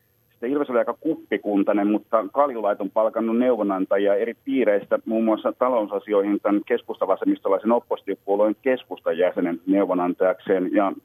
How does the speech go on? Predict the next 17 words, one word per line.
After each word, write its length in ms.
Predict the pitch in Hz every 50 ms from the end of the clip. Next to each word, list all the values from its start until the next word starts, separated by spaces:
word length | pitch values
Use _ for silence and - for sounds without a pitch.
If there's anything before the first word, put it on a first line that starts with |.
| _ _ -
päinvastoin 420 | 127 131 117 117 - - 120 107
kuin 140 | 120 123 143
Ilves, 240 | 147 127 104 98 -
niin 140 | 104 104
hän 100 | 117 123
on 100 | 120 107
puhunut 300 | - 135 131 123 101 92
Viron 240 | 95 101 98 95 87
sosiaalista 580 | 98 110 107 - 101 90 85 90 - - - 92
ongelmista, 600 | 95 101 101 95 92 85 82 - - - - 92 - _ _ _ _ _ -
kuten 240 | 123 120 113 101
just 160 | 98 101 - -
nyt 120 | 107 -
vaikka 260 | 104 107 104 - 123
tuosta 240 | 104 113 101 - 113
palkkatyöläisten 840 | - - 120 107 98 - - - - 82 85 82 82 - - 87
köyhyydestä. 680 | 78 - 92 85 80 76 90 82 - - - - - 95